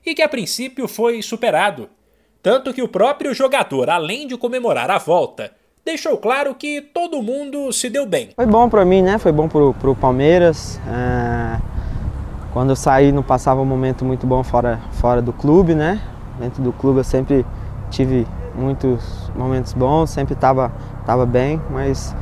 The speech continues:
Speaker 2: naquele momento foi importante pra mim ir lá pro Catar, ficar esse, esse quase um ano, né? Mas agora tô feliz em voltar, agora é o foco total aqui no Palmeiras. Espero que esse ano aí a gente possa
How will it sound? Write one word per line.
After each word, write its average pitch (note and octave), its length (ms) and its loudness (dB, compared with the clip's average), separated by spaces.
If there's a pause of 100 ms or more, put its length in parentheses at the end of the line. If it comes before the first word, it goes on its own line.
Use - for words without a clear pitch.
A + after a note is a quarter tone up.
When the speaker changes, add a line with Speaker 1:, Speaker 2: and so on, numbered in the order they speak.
(600)
Speaker 2:
naquele C3 280 2
momento C#3 400 2
foi C#3+ 100 2
importante C3+ 520 2
pra B2 160 0
mim C3+ 260 2 (560)
ir A2 100 0
lá A#2 140 0
pro - 160 -2
Catar, C3+ 420 2
ficar - 300 2
esse, C3+ 220 0 (580)
esse B2 200 0 (400)
quase D3+ 280 4
um D3+ 160 6
ano, F3+ 240 6
né? D#3 180 2 (720)
Mas B2 220 0
agora C3+ 420 6 (400)
tô - 80 2
feliz D3 480 6
em D3+ 120 2
voltar, C3+ 500 4
agora D3 240 4
é C#3+ 120 6
o C3+ 60 0
foco - 460 0
total C#3+ 400 4
aqui C#3 160 2
no C#3 100 2
Palmeiras. C#3 640 2 (480)
Espero C3+ 340 2
que D3 220 4 (220)
esse C3 240 0
ano C#3+ 160 2
aí C#3 140 4
a C3+ 40 4
gente C#3 200 0
possa C#3 360 2